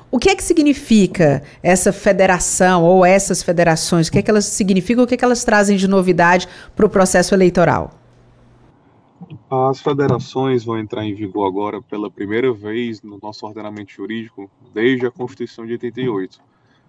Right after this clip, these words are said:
Speaker 2: Antes, existiam as coligações partidárias, que até continuam existindo para os cargos majoritários,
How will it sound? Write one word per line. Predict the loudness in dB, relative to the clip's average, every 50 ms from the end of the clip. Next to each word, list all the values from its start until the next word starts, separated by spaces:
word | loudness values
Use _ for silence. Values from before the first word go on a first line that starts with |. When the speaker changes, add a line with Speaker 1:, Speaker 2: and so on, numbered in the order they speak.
| _ _ -8
Speaker 2:
Antes, | -4 -4 -4 -4 -6 -10 -20 -20 -16
existiam | -14 -12 -12 -12 -12 -14 -12 -12 -12
as | -12 -12
coligações | -12 -12 -10 -10 -8 -10 -10 -12 -12 -14 -14 -14 -12
partidárias, | -10 -12 -12 -12 -14 -14 -12 -10 -10 -10 -12 -14 -16 -20 _ _ _ _ _ _ _ _ _
que | _ -6 -4 -4
até | -4 -6 -8 -10 -10
continuam | -10 -8 -10 -10 -10 -10 -10 -8
existindo | -8 -8 -8 -10 -12 -14 -14 -14 -10 -10 -10 -10
para | -10 -10 -10
os | -12 -12 -10
cargos | -8 -6 -6 -6 -6 -8
majoritários, | -8 -8 -6 -6 -6 -6 -8 -8 -6 -6 -6 -4 -4 -6 -10 -12 -18 _